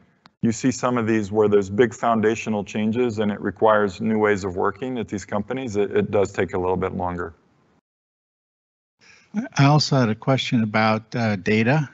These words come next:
Speaker 2: 'cause you talked about how there's so much data. Now, um, there's the issue of, of not just the security and the privacy aspects, but who owns it, uh, who sees it,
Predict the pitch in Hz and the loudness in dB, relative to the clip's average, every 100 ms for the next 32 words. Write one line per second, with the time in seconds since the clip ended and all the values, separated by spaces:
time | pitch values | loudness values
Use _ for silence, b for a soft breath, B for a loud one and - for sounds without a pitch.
0 | _ 110 101 104 - 107 - 107 101 101 | _ -6 -4 -6 -2 -2 -2 -6 -4 -4
1 | 123 110 104 107 - 117 113 - - 117 | 0 0 2 -2 -2 2 2 0 -2 0
2 | 110 98 104 - b b b b b b | 2 -2 -4 -14 b b b b b b
3 | 139 113 104 101 190 156 110 104 101 104 | 0 2 4 2 -2 -2 2 2 2 2
4 | - _ _ _ _ _ _ - 113 110 | -2 _ _ _ _ _ _ 0 2 4
5 | 113 113 - 117 104 101 98 - _ - | 4 4 6 6 6 4 -2 -14 _ -6
6 | 113 107 113 113 - 110 - 95 - - | -6 -2 -2 0 -2 -6 -4 -8 -6 0
7 | 127 117 113 98 101 98 120 120 117 113 | 2 2 2 0 -4 -2 0 2 0 -2
8 | 117 98 95 - 98 92 - - _ b | -2 0 -2 -4 -6 -6 -10 -18 _ b
9 | b b b b b _ 214 127 117 - | b b b b b _ -12 -6 -4 6
10 | 120 117 117 110 - 110 107 110 - - | 8 10 8 6 2 0 0 -2 -6 -20
11 | - 226 165 123 110 104 110 - 120 110 | -20 -14 -8 -4 -4 -4 -6 -2 0 2
12 | - - 117 107 98 107 104 | 2 4 4 4 2 0 0